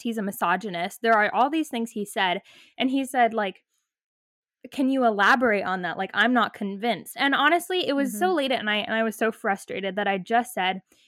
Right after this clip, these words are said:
Speaker 1: If you have read enough Jordan Peterson and can't see that he's extremely misogynistic, then I don't wanna spend my time trying to convince you of that. Like, I,
Speaker 2: Mm-hmm.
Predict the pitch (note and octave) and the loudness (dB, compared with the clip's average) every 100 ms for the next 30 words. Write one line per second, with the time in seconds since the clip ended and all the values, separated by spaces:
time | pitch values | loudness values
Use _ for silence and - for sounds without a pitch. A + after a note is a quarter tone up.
0 | _ - C4 B3 B3+ E4 F4+ G#4 D#4 A#3+ | _ -6 -4 -2 2 2 2 2 2 4
1 | B3 C4 A#3+ A#3 A#3 A3+ A#3 - G#3 G#3 | 4 6 4 2 0 2 0 -2 0 0
2 | G#3+ A#3+ G#3+ G#3 G#3 - A#3+ B3 - - | 0 -4 -4 -4 -6 -4 0 0 -2 -10
3 | - G3+ A3+ A3 - - A3 G#3 - - | -4 -2 0 0 -2 0 -2 -2 -8 -12
4 | - G#3 G#3+ G#3 G3 G3+ F#3+ F#3+ F3 F3+ | -8 -4 -4 -4 -4 -4 -4 -4 -10 -8
5 | - A#3+ A#3+ _ _ _ _ _ _ _ | -4 -4 -4 _ _ _ _ _ _ _
6 | A3+ D4 C4 - A#3 D4 E4 C#4+ G#3 B3 | -2 0 0 2 2 4 2 -2 0 2
7 | A#3+ A#3 A#3 A#3 - G#3 G#3 G3 G3+ F#3+ | 4 2 0 0 -4 -4 -2 -4 -4 -6
8 | G3 A3 G3 F#3 - F3 D#3 F3+ - F3 | -6 -6 -6 -8 -8 -10 -10 -12 -8 -8
9 | D#3+ F3 C3 E2 A3 - B3 C#4 G#3+ G#3 | -8 -8 -8 -4 -4 0 2 2 0 -6
10 | F#3+ G3+ | -8 -10